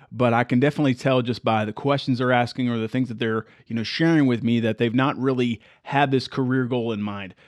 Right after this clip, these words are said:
They, uh, they've either wanted to do a certain job because their parents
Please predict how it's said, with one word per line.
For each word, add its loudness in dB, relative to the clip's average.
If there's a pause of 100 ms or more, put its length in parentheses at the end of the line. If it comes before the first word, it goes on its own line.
(180)
They, 0
uh, -6
they've -6
either -2
wanted 0
to 0
do 4
a 4
certain -2
job 4
because -4
their -6
parents -2